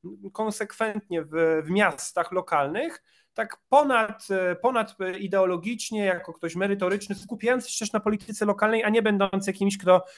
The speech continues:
startuje na prezydenta miasta, żeby poprawić swoje szanse w walce o, o bycie posłem w kolejnych wyborach.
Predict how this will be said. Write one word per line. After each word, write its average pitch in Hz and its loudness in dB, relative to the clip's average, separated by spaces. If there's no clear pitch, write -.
startuje 196 0
na 208 4
prezydenta 196 2
miasta, 196 0
żeby 180 -4
poprawić 190 0
swoje 180 0
szanse 170 -2
w 156 -6
walce 170 4
o, 160 4
o 160 0
bycie 170 -6
posłem 165 0
w - -20
kolejnych 143 -2
wyborach. - -6